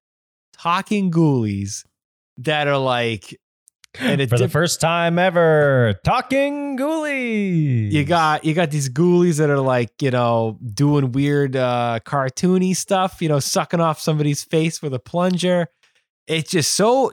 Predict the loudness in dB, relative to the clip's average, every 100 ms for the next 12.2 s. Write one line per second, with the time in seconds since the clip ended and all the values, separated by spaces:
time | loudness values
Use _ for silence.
0 | -4 -2 2 2 4 2 2 -2 -2 -8
1 | -8 -6 -4 -2 0 -2 -2 0 0 0
2 | -2 -4 _ _ -6 0 0 0 -2 -2
3 | 0 0 0 -4 _ _ _ -8 -2 0
4 | 0 -2 -4 -4 -4 -4 -2 -2 -2 -4
5 | -2 -2 -4 -2 -2 -2 -4 -10 -10 -6
6 | -6 -6 -4 -4 -6 -6 -4 -4 -6 _
7 | _ -4 -2 0 0 0 0 -2 -4 -6
8 | -4 -4 -4 -2 -2 -4 0 0 0 0
9 | 0 0 0 -2 -2 -4 -2 -2 -2 -2
10 | -4 -6 -8 -14 _ _ _ _ -4 0
11 | 0 0 -4 -4 -4 -2 -2 -2 -2 0
12 | -2 -4